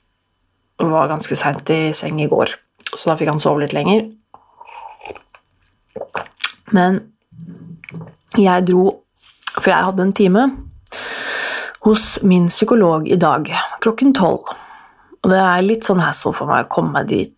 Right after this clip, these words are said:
og så, for jeg må ta tog, og så må jeg ta buss, og så, for nå har jeg jo flyttet etter at jeg begynte å gå dit. Det er jo ikke nærmeste D P S-en lenger, men, ehm, ehm, så hadde jeg en time der da klokken tolv, så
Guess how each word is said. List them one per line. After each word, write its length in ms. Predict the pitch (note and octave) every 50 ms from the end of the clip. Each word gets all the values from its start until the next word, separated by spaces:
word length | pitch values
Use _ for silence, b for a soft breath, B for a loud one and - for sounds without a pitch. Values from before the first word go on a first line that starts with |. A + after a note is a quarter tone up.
| -
og 60 | - F3+
så, 140 | - - E2 C2+ - C#2 C2+ -
for 220 | - - - D3 D#3+
jeg 180 | F3 E3+ F#3
må 140 | F#3 F#3+ G3 F#3+
ta 120 | G#3+ G#3
tog, 400 | G#3 - E3+ E3 D3+ C#3+ C#3 C3
og 80 | G#2+ E3+
så 80 | - G3
må 80 | F#3+
jeg 60 | G3 -
ta 60 | G#3 F3
buss, 200 | E3+ D#3+ - - - - - - -
og 80 | -
så, 160 | - - - - - - - - - - -
for 100 | - -
nå 80 | F#3 F3+ F3
har 100 | E3 E3
jeg 60 | E3+
jo 80 | E3+ -
flyttet 300 | - F#3+ - _ - G3+ F#3
etter 160 | E3+ - - -
at 80 | - E3
jeg 1400 | E3 E3 E3 E3 D#3+ D#3+ D#3 D#3 D#3 D#3 F#3 F#3 F#3+ F#3 - _ _ _ _ _ _ _ _ _ _ B B B B B B B B B B B B B B B _ -
begynte 240 | G3 F3+ - - F3
å 60 | E3+
gå 80 | F3 F3 E3+
dit. 240 | F3+ G3+ A3+ A3+ A3
Det 100 | - F3
er 80 | F3+ F3+
jo 80 | E3
ikke 160 | - F#3+ F#3+ F#3+
nærmeste 460 | F#3 E3+ D#3+ D#3 D#3 D3+ - - E3
D 60 | E3+ E3
P 140 | - - E3
S-en 320 | - - - - E3 D#3+
lenger, 340 | E3 E3 - - F#3+ G#3 G#3 G#3+ -
men, 120 | G3 - - F3+
ehm, 380 | F3+ F3+ F3 F3+ F3+ F2 F2+ F3+ F3+ - - _ _ _ _ _ _ _ _ _ _ _ - - - _ _ _ _ - - F3+
ehm, 640 | F3+ F3+ F3+ F3+ F3+ F3+ F3+ F3+ F3+ F3+ F3+ F3+ F3 F3 E3+ F3
så 100 | - G3
hadde 140 | F#3+ F#3 F#3
jeg 40 | F#3
en 60 | - G3+
time 160 | F#3 F3 F3 F3 E3+
der 160 | E3+ F3 F3+
da 100 | F3 E3+ E3+ E3+ E3+ -
klokken 260 | E3 - - - F3+ F3
tolv, 380 | - A#3+ C4 C4+ D4 D4 - - _ _ _ _ -
så 100 | - G3+